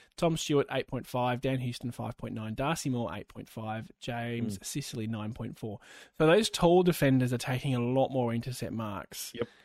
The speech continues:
Speaker 2: exactly.
Speaker 1: As opposed to those smaller medium defenders in that All-Australian team are a bit below.
Speaker 2: Yep.
Speaker 1: So
Speaker 2: Which is
Speaker 1: probably
Speaker 2: fascinating 'cause Ridley is smaller than Zerk Thatcher.
Speaker 1: Correct. And, but B Z T is then smaller than Stewart, Moore and Sicily.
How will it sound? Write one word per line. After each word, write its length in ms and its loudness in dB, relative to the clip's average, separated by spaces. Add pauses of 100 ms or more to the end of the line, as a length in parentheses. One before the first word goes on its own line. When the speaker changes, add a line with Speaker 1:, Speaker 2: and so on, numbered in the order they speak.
(100)
Speaker 2:
exactly. 480 -4
Speaker 1:
As 160 0
opposed 380 0
to 60 -8
those 260 -2
smaller 380 -2
medium 340 4
defenders 460 -4
in 80 -2
that 160 -8
All-Australian 500 -8
team 200 -8
are 40 -8
a 40 -10
bit 140 -12
below. 340 -8 (680)
Speaker 2:
Yep. 140 0
Speaker 1:
So 480 4 (1300)
Speaker 2:
Which 160 4
is 60 8
Speaker 1:
probably 180 8
Speaker 2:
fascinating 240 6
'cause 160 8
Ridley 360 6
is 120 6
smaller 380 6
than 220 2
Zerk 260 0
Thatcher. 300 -2 (640)
Speaker 1:
Correct. 420 -4
And, 160 2
but 100 0
B 180 8
Z 160 6
T 280 4
is 120 2
then 180 2
smaller 380 0
than 420 -4 (300)
Stewart, 400 -2
Moore 320 -2
and 100 -2
Sicily. 400 -8